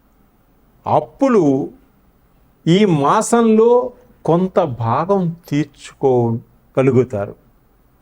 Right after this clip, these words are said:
అలాగే నిరుద్యోగులకు మంచి మంచి అవకాశాలు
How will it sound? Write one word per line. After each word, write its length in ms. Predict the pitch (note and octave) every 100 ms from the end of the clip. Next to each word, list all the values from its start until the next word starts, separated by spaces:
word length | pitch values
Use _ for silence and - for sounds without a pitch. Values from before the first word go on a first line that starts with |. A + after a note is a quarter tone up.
| _
అలాగే 280 | F#2+ G2 C3 - _ _ _
నిరుద్యోగులకు 1040 | A2+ A2+ C3 B2+ A#2 D3+ D3+ D3+ D3 F#3+ A3+ _ _ _ _ -
మంచి 580 | B2 E3 A#3 - - A#3
మంచి 500 | G#3+ G#3 E3+ - E3
అవకాశాలు 760 | C#3+ E3 E3 F3+ D#3 C#3 A#2